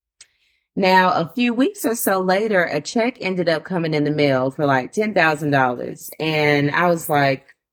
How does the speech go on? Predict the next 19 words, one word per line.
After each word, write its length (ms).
"Okay, 380
well, 220
classes 440
have 120
already 340
started. 680
I've 120
already 320
made 180
up 140
in 80
my 120
mind 320
that 80
I'm 120
not 180
gonna 180
go." 640
So 800